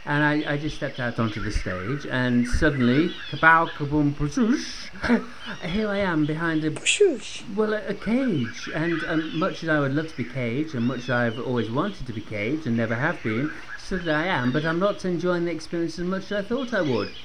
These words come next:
Speaker 1: And I find myself dressed as a, as, as, as a cow in very tatty, drab, brown and white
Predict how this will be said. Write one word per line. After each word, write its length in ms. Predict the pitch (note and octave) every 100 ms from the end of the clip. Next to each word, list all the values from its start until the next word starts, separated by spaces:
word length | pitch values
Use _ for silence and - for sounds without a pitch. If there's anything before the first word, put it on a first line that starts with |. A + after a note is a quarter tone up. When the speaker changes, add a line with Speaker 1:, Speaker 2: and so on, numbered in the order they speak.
| - - - - - - - -
Speaker 1:
And 280 | F3+ E3+ F3+
I 120 | F#3+
find 340 | F3 - G3 G3+
myself 440 | F#3+ - G3+ F#3+
dressed 320 | F#3+ F#3+ F#3+ A#3
as 160 | F#3
a, 160 | G3 G3
as, 140 | G3
as, 240 | A3 A3 A3+
as 160 | G#3+ G3
a 40 | G#3+
cow 500 | G#3+ A#3+ G3+ B2 A2+ G#2+ - - -
in 420 | F#3 F#3 E3+ D#3+
very 340 | D#3+ F3 F#3 D#3+
tatty, 800 | - F#3 F3+ F3+ E3 E3 E3+ - -
drab, 440 | D3 F#3+ F3 A#2+ D3+ D3 - - - -
brown 540 | A#2+ D#3 E3+ F3+ F3
and 360 | E3 D#3+ D3+ D3
white 300 | E3+ F3